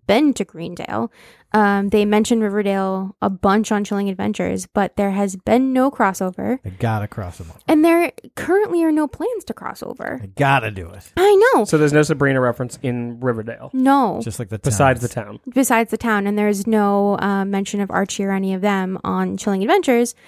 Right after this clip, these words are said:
Speaker 1: uh, just the town of Riverdale. Um, and the most recent season of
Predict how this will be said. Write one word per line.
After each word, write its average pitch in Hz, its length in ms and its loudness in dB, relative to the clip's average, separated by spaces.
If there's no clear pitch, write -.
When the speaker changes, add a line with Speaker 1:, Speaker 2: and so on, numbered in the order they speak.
Speaker 1:
uh, 190 220 2
just - 420 -6
the 233 80 0
town 196 280 -2
of 214 100 -14
Riverdale. - 420 -8
Um, 208 460 0
and 220 480 2
the 220 360 4
most 226 300 0
recent 240 340 -2
season 233 480 -4
of 202 680 -8